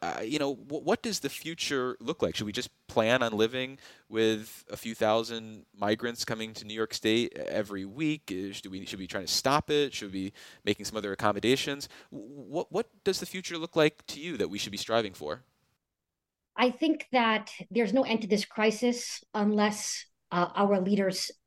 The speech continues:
Speaker 2: at every level of government step up. So immigration is federally controlled. Uh, we need President Biden to declare a state of emergency. We need him to issue work permits to the migrants,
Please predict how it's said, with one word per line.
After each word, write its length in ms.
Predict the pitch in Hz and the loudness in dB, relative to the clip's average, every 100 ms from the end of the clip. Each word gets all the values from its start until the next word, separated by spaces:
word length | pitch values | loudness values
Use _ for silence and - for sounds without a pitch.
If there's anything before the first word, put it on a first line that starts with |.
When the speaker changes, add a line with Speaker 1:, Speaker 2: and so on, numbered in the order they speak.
| _ _ _ - | _ _ _ -2
Speaker 2:
at 100 | 226 | 2
every 220 | 226 220 | 4 6
level 320 | 208 175 185 | 6 4 4
of 140 | 180 160 | 4 4
government 400 | 175 175 160 - | 4 4 2 0
step 340 | - 170 165 | 2 2 4
up. 240 | 151 - - - - _ _ - | 2 2 -14 -18 -20 _ _ -12
So 680 | - - 208 185 180 180 - | -6 0 4 4 4 0 0
immigration 520 | 233 208 240 240 240 | 0 4 4 4 0
is 140 | 208 | 0
federally 480 | - 226 233 220 208 | 0 2 4 4 0
controlled. 560 | 196 196 208 214 247 254 _ _ _ _ _ | -2 -4 2 4 4 2 _ _ _ _ _
Uh, 180 | 202 190 196 | 0 2 4
we 80 | |
need 160 | 220 214 | 4 4
President 340 | 220 208 180 | 2 4 2
Biden 180 | 202 208 | 4 4
to 60 | 202 | 2
declare 300 | 196 - 208 | -2 2 2
a 40 | |
state 200 | 202 214 | 4 0
of 60 | 196 | 2
emergency. 640 | 185 214 254 254 269 254 | 2 2 2 2 0 2
We 60 | 202 | 2
need 160 | 214 185 | 2 2
him 320 | 214 208 208 | 2 2 2
to 360 | 208 190 180 - _ - | 2 2 2 -4 _ 4
issue 320 | 233 220 220 180 | 4 4 2 2
work 320 | 185 220 - | 2 0 2
permits 340 | 262 254 254 | 4 4 2
to 120 | - 254 | -2 2
the 40 | |
migrants, 600 | 254 254 269 285 277 - | 4 4 2 0 -4 -14